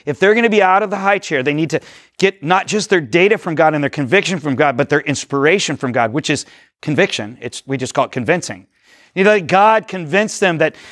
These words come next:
they can, like, you can do this. They, they let God convince them. 'Cause if I whip them up into a fury, if I become that, as soon as I'm not that, then where do they go?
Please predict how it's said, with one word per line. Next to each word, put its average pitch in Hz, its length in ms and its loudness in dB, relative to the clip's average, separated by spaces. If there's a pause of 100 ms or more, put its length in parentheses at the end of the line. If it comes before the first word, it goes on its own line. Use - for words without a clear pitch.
(140)
they 208 240 2
can, 175 260 -8
like, 143 180 -6 (200)
you 214 260 4
can 175 180 -6
do 202 160 0
this. - 280 -8
They, 185 160 0
they 202 340 2
let 196 180 2
God 220 400 2
convince 214 320 -2
them. 160 120 -6 (240)
'Cause 170 160 0
if 196 120 2
I 226 160 4
whip 233 340 0
them 185 220 -2
up 190 160 -2
into 185 200 2
a 165 60 0
fury, 196 280 4
if 185 100 2
I 208 160 4
become 202 440 -8
that, 170 340 2 (220)
as 156 120 -4
soon 214 140 0
as 190 160 4
I'm 180 160 2
not 156 320 2
that, 170 340 2
then 147 380 -4
where 151 200 0
do 143 100 0
they 160 200 2
go? 113 360 -4